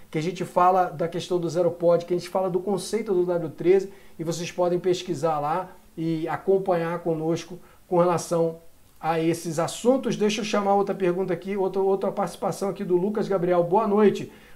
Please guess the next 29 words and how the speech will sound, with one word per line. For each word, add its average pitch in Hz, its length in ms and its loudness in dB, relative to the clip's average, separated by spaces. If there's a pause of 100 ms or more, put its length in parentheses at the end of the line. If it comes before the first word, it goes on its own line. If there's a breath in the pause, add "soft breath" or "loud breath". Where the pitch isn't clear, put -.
Você 185 260 0
acha 240 260 2
que 214 100 -2
a 214 60 -2
Mercedes 202 400 0
terá 208 320 0
um 208 80 2
desempenho 185 520 -2
em 190 100 -2
Abu 202 200 -2
Dhabi 180 300 0
igual 190 300 4
o 208 40 4
que 214 100 -6
teve 175 240 2
no 175 100 0
Brasil? 160 600 0 (600)
O 156 80 -8
que 147 100 -2
eu 196 80 4
acredito, 202 560 2
Lucas, 160 720 2 (300 loud breath)
é 165 100 0
que 175 160 -4
o 185 100 6
desempenho 185 600 2
do, 156 380 -6
do 151 160 -4
Brasil, 170 640 -2